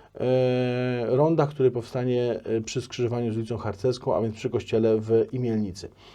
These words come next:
I rozpoczniemy to w przyszłym roku, e, zakończymy pewnie w roku dwa tysiące dwudziestym szóstym,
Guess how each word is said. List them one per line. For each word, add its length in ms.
I 220
rozpoczniemy 680
to 120
w 40
przyszłym 340
roku, 320
e, 160
zakończymy 880
pewnie 640
w 160
roku 220
dwa 140
tysiące 320
dwudziestym 580
szóstym, 520